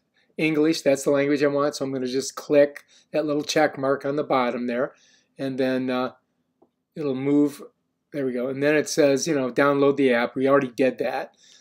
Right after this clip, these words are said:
so we're gonna just go ahead and slide that over. All right, to see if it's working, we're gonna go to my iPhone. We're gonna go to Wi-Fi and settings.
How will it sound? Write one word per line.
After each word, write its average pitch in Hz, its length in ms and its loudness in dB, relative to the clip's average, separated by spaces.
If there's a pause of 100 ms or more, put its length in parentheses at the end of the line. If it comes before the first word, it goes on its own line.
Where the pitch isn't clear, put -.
(100)
so - 180 -4
we're 139 80 0
gonna 139 180 0
just 135 260 -2
go 139 140 2
ahead 131 160 0
and 123 100 -10
slide 131 380 -2
that 135 240 2
over. 123 460 -4 (340)
All 214 60 12
right, 208 140 12
to 165 60 0
see 233 220 6
if 220 100 8
it's - 140 0
working, 214 300 10
we're 147 120 6
gonna 156 140 4
go 156 140 6
to 156 60 4
my 151 160 4
iPhone. 156 600 4
We're 143 80 4
gonna 143 160 4
go 143 120 8
to 131 60 6
Wi-Fi 151 520 10
and 160 160 2
settings. 147 560 2